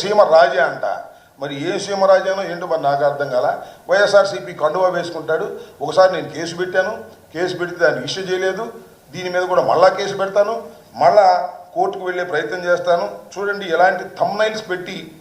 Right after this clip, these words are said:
ఈ సీమరాజు అనే వ్యక్తి మాట్లాడుతున్నాడో ఒకసారి అర్థం చేసుకోవాలని మీ అందరికీ కూడా మనవి చేస్తున్నాను. ఇంకోటి నెక్స్ట్ ఈయన ఎవరు? ఓ, కిరా కార్పి, చాలా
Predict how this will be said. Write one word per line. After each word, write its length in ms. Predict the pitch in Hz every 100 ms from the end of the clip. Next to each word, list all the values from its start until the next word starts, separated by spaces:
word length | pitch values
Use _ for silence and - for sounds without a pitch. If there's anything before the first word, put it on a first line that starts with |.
| -
ఈ 60 | 151
సీమరాజు 560 | 156 160 165 160 151 143
అనే 140 | 143 139
వ్యక్తి 280 | 139 139 175 135 - - 117
మాట్లాడుతున్నాడో 600 | 147 170 160 160 147 143 135
ఒకసారి 260 | 135 143 139
అర్థం 260 | 127 143 135
చేసుకోవాలని 560 | 131 - 123 123 120 113 - - -
మీ 40 | 123
అందరికీ 280 | 127 123 123
కూడా 100 | 110
మనవి 240 | 107 101 95
చేస్తున్నాను. 420 | 87 - 82 - - - - _ - _ - - -
ఇంకోటి 240 | 170 160 147
నెక్స్ట్ 200 | 151 151 160
ఈయన 140 | 185 185
ఎవరు? 180 | 180 180 - 156
ఓ, 20 | 151 123 - - - - - - - - -
కిరా 200 | 254 311 311 -
కార్పి, 380 | 240 240 - 233 - _ _ _ _ _ -
చాలా 160 | 190